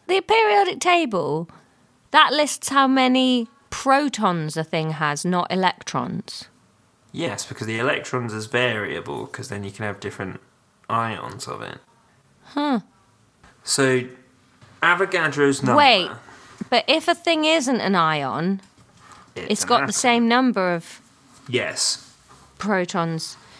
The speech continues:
Speaker 1: So the periodic table does tell you how many electrons.
Speaker 2: For atoms, yes, but the number of electrons doesn't define what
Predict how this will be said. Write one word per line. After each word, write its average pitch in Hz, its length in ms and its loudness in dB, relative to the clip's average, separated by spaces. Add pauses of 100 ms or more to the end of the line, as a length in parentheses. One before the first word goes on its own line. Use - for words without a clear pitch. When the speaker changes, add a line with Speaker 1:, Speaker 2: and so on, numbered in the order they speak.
Speaker 1:
So 226 340 2
the 214 100 -2
periodic 247 500 2
table 233 340 0
does 240 360 2
tell 180 260 0
you 156 220 -2
how 160 180 -2
many 156 220 -2
electrons. 147 880 -6
Speaker 2:
For - 220 -2
atoms, - 680 0
yes, 110 360 0
but 104 180 -2
the 113 60 -2
number 147 380 2
of 143 100 0
electrons 107 580 0
doesn't 117 420 0
define 110 800 0
what 104 360 -2